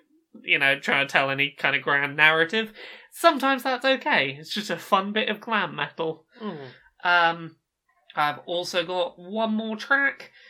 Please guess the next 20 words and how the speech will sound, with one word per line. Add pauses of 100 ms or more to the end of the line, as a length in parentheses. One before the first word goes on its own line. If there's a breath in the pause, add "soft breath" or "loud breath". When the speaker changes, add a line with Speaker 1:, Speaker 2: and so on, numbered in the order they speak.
(520 loud breath)
Speaker 1:
Dreamcatcher (400 soft breath)
by
Stacked
Like
Pancakes. (680 soft breath)
Uh, (160)
really
interesting
little
track.
It's
got
a, (880 soft breath)
a, (180)
a,
a
mix
of
speed
rap